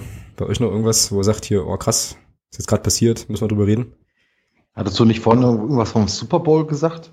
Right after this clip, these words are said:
Speaker 1: Ja, das wär das nächste, was jetzt kommt.
Speaker 2: Ach so, ach so, ich dachte, ja, okay. Hm.
Speaker 1: Genau, also jetzt D-F-B-mäßig habt ihr jetzt auch nichts mehr. Gut, dann
Speaker 2: Oh, nee, nee, ach komm, kannst jetzt Twitter gar nicht mehr aufmachen.
Speaker 1: Nee, das stimmt, genau.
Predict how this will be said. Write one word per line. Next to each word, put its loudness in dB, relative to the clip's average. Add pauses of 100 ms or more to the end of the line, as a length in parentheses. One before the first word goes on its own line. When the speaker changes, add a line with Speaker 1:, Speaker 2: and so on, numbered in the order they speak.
Speaker 1:
Ja, -2
das 0
wär 4
das 0
nächste, -4 (100)
was -12
jetzt -8
kommt. -10
Speaker 2:
Ach -4
so, 0
ach -8
so, -2
ich -8
dachte, -6
ja, -4
okay. -8 (320)
Hm. -14 (320)
Speaker 1:
Genau, -14
also -6
jetzt -2
D-F-B-mäßig 2
habt -6
ihr 4
jetzt -4
auch -4
nichts -8
mehr. -12 (220)
Gut, -10
dann -8
Speaker 2:
Oh, 4
nee, 0
nee, 2 (140)
ach -16
komm, 0 (420)
kannst -2
jetzt 0
Twitter 2
gar 2
nicht 4
mehr 2
aufmachen. -4 (240)
Speaker 1:
Nee, -10
das -4
stimmt, -10
genau. -12